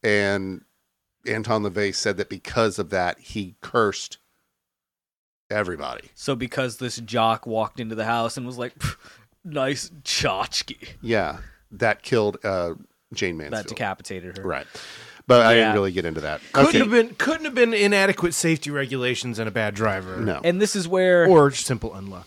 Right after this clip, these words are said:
Speaker 2: after, after we just did all this work to acknowledge that Anton LaVey is a real person who actually believed most of what he was teaching,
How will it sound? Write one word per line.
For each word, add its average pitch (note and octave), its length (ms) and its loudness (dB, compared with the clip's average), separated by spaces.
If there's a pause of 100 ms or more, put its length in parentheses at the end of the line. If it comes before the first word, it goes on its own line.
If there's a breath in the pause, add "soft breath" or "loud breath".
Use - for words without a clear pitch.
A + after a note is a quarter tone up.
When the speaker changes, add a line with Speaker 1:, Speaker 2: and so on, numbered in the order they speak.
Speaker 2:
after, E3 540 4
after D#3 280 0
we D3+ 120 0
just D3 180 -8
did E3 100 -2
all C#3 200 4
this C3 160 -6
work C3 220 -6
to B2+ 120 -8
acknowledge A#2 720 -6 (160)
that A#2 220 -4
Anton A#2 420 -4
LaVey A#2 240 -6
is A2+ 120 -4
a G#2+ 60 -6
real A2+ 220 -6
person A#2 360 -8
who A2 120 -8
actually A2 320 -6
believed A2 540 -8
most A#2 320 -8
of A#2 240 -8
what B2 180 -4
he A#2+ 460 -10
was B2+ 320 -6
teaching, C#3+ 460 -6